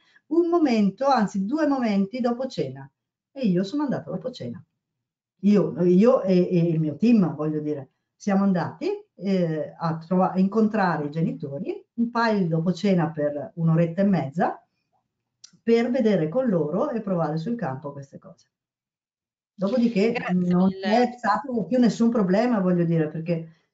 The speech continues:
Speaker 1: ci sono anche lì delle, delle modalità evidenti per far vedere il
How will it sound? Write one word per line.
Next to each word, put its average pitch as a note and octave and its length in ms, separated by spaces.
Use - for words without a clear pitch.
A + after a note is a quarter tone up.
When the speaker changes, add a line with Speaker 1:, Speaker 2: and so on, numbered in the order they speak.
Speaker 1:
ci F#3+ 80
sono G3+ 480
anche F#3+ 320
lì G#3 240
delle, E3+ 580
delle F3+ 200
modalità F3+ 580
evidenti F#3 600
per - 160
far D#3+ 280
vedere F3 440
il D#3 340